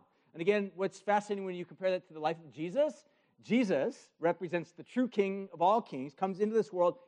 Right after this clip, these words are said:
and where does he go spend the majority of his time? With those that are outcast, those that have been forgotten, those that, that are, Jesus literally is overturning the tables, uh, to bring those that have been crushed and ground by empire. Empire of Caiaphas,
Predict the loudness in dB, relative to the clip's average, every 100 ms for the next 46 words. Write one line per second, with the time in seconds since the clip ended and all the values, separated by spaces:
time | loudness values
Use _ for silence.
0 | _ -6 0 2 2 0 -2 -2 -10 -12
1 | -6 -6 -6 -8 -8 -8 -8 -10 _ -10
2 | -10 -12 -12 -12 -12 -16 -20 _ _ _
3 | _ _ _ _ -8 -4 -2 -4 -4 0
4 | 2 0 -4 -10 -10 -10 -12 -6 -4 -2
5 | -4 -12 _ -12 -6 -2 -4 2 2 4
6 | 0 2 4 4 2 -2 -2 0 0 -4
7 | -12 _ _ -20 -14 0 0 0 -4 -8
8 | -14 -20 _ _ _ _ _ _ 2 2
9 | 2 -2 -10 -12 -8 -8 -6 -4 -4 -4
10 | -6 _ _ -6 -6 -10 -14 -14 -4 0
11 | 0 0 -12 -18 -16 -2 0 2 0 -6
12 | -16 _ _ 0 2 2 -2 -8 -14 -20
13 | -10 -8 -10 -12 _ _ -4 -2 2 4
14 | 4 2 -4 2 4 6 4 2 -4